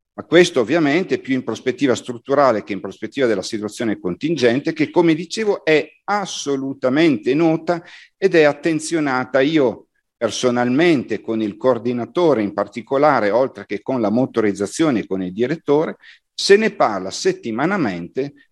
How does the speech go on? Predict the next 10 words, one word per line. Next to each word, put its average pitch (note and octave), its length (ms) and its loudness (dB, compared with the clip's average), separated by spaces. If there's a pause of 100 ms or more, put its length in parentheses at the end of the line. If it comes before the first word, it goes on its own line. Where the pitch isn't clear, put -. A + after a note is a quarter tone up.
(320)
per A3 180 4
non F3+ 240 0
dire F2 600 -10
quotidianamente. G#2 1200 0 (720)
Erano G3 360 6
notizie E3+ 540 -4
che C#3 140 -6
facevano B2+ 480 -2
ben G#2+ 160 0
sperare, G#2+ 800 0